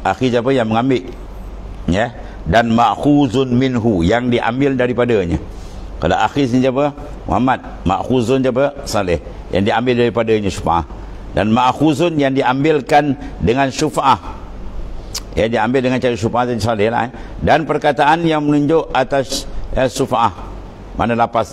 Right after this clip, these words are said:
Dia panggil apa? Ijab kabul, lapas itu. Ada bagi tiap-tiap satunya beberapa syarat pula. Maka apabila sempurna syarat, dapatlah diambil.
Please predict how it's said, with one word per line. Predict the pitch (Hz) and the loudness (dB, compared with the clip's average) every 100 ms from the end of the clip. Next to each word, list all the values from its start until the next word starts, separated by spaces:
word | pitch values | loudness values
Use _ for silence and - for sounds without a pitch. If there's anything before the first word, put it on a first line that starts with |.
| - - | -8 -2
Dia | 101 | 0
panggil | 101 110 110 | 2 2 2
apa? | 113 127 120 - - | 2 0 -2 -8 -2
Ijab | 101 98 - | 0 0 0
kabul, | 104 92 90 | 0 0 0
lapas | 92 90 92 80 | 0 0 -2 -2
itu. | 73 - - - - - | -2 -4 -12 -14 -14 -4
Ada | - 123 147 | 0 2 4
bagi | 139 135 131 | 2 0 0
tiap-tiap | 135 117 127 110 | 0 0 0 0
satunya | 117 107 113 127 151 | 0 0 2 2 2
beberapa | 117 117 113 113 110 | 0 0 0 0 0
syarat | - 101 95 | 0 0 0
pula. | - 80 - - - - - - - - - - | 0 -4 -4 -14 -14 -16 -16 -16 -16 -14 -6 -2
Maka | 87 110 123 113 | 0 2 2 4
apabila | 120 123 127 127 131 131 | 2 2 2 2 2 0
sempurna | - 131 123 127 131 127 | 0 -2 0 0 0 0
syarat, | 120 123 120 123 - - - - - - | 0 2 2 2 -2 -12 -14 -14 -14 -6
dapatlah | 82 107 - 120 123 | -2 0 0 -2 0
diambil. | 120 104 117 107 87 71 73 | 0 0 0 0 0 -2 -6